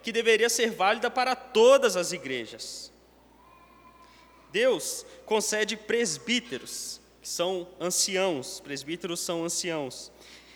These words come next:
na igreja para liderarem e cumprirem esse papel de representantes. Os anciãos já eram uma verdade desde o Antigo Testamento.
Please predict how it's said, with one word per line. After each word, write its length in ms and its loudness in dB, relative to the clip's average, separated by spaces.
na 160 2
igreja 480 0
para 280 0
liderarem 760 2
e 80 -4
cumprirem 680 -2
esse 180 -4
papel 480 -4
de 160 -6
representantes. 1500 -2
Os 180 -8
anciãos 760 -2
já 200 -4
eram 180 -2
uma 140 -4
verdade 680 -4
desde 960 -6
o 60 -2
Antigo 380 -6
Testamento. 840 -6